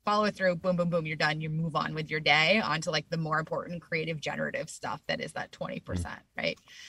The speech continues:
Speaker 1: Um, like, that's also a, a magical, delightful experience. And so those are the experiences that we design for.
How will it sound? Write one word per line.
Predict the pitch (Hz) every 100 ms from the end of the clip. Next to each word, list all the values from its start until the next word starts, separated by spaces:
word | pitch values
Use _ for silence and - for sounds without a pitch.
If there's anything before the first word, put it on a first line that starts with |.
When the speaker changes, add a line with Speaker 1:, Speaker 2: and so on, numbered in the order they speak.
| - _ -
Speaker 1:
Um, | 170
like, | 180
that's | 220 214 -
also | 180 - 165
a, | 151 -
a | 180
magical, | 160 160 165 160
delightful | 151 139 127 - - 147 147 _
experience. | 165 - 156 151 180 214 202
And | 165
so | 160 147 151 _ _ _ _
those | 190 208 220
are | 208
the | 180
experiences | 170 - 156 165 156 156 151
that | -
we | - 156
design | 139 139 - - -
for. | - - 160